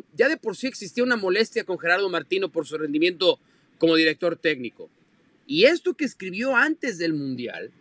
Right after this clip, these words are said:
de... llévalo a cualquier otra profesión, llévalo a cualquier otro oficio, Hernán. Es casi, casi como negligencia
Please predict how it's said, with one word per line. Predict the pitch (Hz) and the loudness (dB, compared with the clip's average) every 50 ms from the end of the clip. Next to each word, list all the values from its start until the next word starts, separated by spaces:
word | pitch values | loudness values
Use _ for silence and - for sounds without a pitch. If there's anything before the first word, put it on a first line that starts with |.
| _ _ _ _ _ _ | _ _ _ _ _ _
de... | - 190 - - _ _ _ _ _ _ _ - 160 | 0 0 0 -2 _ _ _ _ _ _ _ -2 2
llévalo | 156 277 330 349 320 | 4 4 6 6 4
a | 269 | 2
cualquier | 220 226 196 - 254 277 | 0 -2 -2 0 0 0
otra | 262 - 247 196 | 0 -2 -4 -6
profesión, | 190 196 156 175 160 143 180 143 98 - _ _ _ _ _ _ _ _ _ _ | -6 -8 -10 -10 -6 -4 -4 -6 -6 -10 _ _ _ _ _ _ _ _ _ _
llévalo | 165 269 311 302 285 | 0 2 2 2 2
a | 220 | 0
cualquier | - 233 214 190 - 269 277 277 | 0 -2 -4 -4 -6 -4 -2 -2
otro | 254 - 233 220 | -2 0 -2 -4
oficio, | 175 - 240 240 190 - - 127 98 85 - _ _ | -4 -4 -6 -8 -8 -8 -10 -12 -14 -14 -16 _ _
Hernán. | 165 170 175 175 160 135 - - _ _ _ _ _ _ _ | -2 0 2 2 2 0 -2 -6 _ _ _ _ _ _ _
Es | - - - | -18 -18 -10
casi, | - - 359 359 - - 320 - | -2 0 2 2 2 0 -4 -2
casi | - 339 339 220 277 - | 0 0 0 0 -4 -6
como | - 254 220 202 190 | -4 -4 -2 -2 -2
negligencia | 185 185 180 170 190 190 160 - - 311 339 330 285 - - 190 147 113 - | -2 -2 -2 -2 -4 -6 -8 -6 -2 0 2 2 0 0 -2 -6 -6 -6 -8